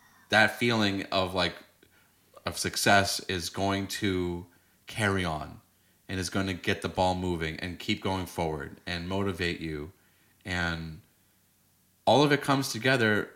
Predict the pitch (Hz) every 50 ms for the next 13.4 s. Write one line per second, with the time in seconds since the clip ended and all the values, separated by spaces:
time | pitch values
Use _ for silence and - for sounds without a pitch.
0 | - - 92 98 95 95 92 90 90 76 - 98 95 104 101 95 95 85 - 104
1 | 104 92 82 - - 90 92 95 101 98 95 - - 85 76 71 - - 95 95
2 | 85 - - 95 98 95 92 85 82 78 - - - - - 107 87 85 82 82
3 | 78 - - _ _ _ _ _ _ _ _ _ _ _ _ _ _ _ _ -
4 | 123 - - 143 143 147 147 135 127 123 113 113 107 110 110 110 - 92 87 98
5 | 117 110 110 101 101 107 110 104 101 95 - - - 87 85 - - - 127 117
6 | 113 117 110 107 107 104 - - 110 101 101 101 98 95 95 92 92 92 92 92
7 | - 87 87 87 82 - - - 113 107 107 107 104 104 104 - _ - _ _
8 | _ _ _ _ _ _ _ _ - - 95 90 - - - 104 101 101 104 101
9 | - - 101 98 92 - - 95 90 87 90 90 87 85 85 85 85 82 82 80
10 | 80 - _ _ _ _ _ _ _ _ _ _ _ - - 87 92 95 95 98
11 | 95 87 - - 107 110 117 117 117 110 98 90 - 101 98 95 82 98 95 95
12 | 87 90 85 85 - - - - 117 120 123 113 104 95 95 95 92 90 82 85
13 | 90 85 82 82 82 82 82